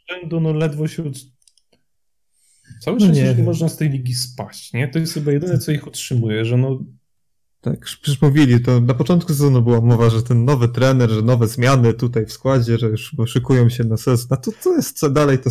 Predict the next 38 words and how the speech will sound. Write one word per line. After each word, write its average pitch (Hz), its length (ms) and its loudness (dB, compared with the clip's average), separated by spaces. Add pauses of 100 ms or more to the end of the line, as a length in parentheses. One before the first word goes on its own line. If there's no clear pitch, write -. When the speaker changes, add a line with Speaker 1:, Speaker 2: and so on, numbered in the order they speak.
(260)
Speaker 1:
Ale 131 200 -2
to 131 100 -4
jest 123 140 -2
klasyczne, 139 560 -2
tak, 123 300 -4
nowy 135 480 2
sezon, 143 580 2
nowe, 127 420 2 (120)
nowy 147 300 0 (200)
my, 147 300 2 (320)
nowe 131 380 2
stroje, 139 480 2
będziemy 131 480 0
grali 123 340 0
jak 120 240 -2
nigdy. 110 240 -4 (400)
Speaker 2:
A 139 40 -2
właśnie, 139 320 0
Rodney, 131 440 -2
e, 117 1080 0
e, 123 40 4
mogę 214 280 2
za 175 100 4
dwa 135 160 2
tygodnie 123 600 2
auto 123 240 2
pożyczyć 135 600 -2
na 123 160 2
weekend? 170 460 0
Bo 127 120 -2
bym 127 220 2
do 120 60 2
Nowego 120 300 4
Jorku 117 260 2
sobie 117 140 0
skoczył 117 480 0
do 117 120 0
kumpla 117 380 0